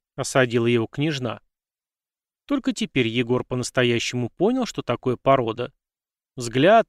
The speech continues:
тон, поза — все прямо кричало, что девушка не желает дальнейшего общения с этим человеком,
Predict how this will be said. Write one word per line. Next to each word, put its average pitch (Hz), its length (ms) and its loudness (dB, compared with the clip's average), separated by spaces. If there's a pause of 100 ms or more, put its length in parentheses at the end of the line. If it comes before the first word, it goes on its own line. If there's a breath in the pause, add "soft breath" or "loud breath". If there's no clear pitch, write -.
тон, 190 260 0
поза — 180 400 0
все 202 220 -4
прямо 185 260 -2
кричало, 175 560 -2
что - 180 -4
девушка 180 380 -2
не 208 120 -2
желает 135 500 2
дальнейшего 120 580 -2
общения 117 400 -4
с - 100 -10
этим 117 220 -6
человеком, 123 680 -4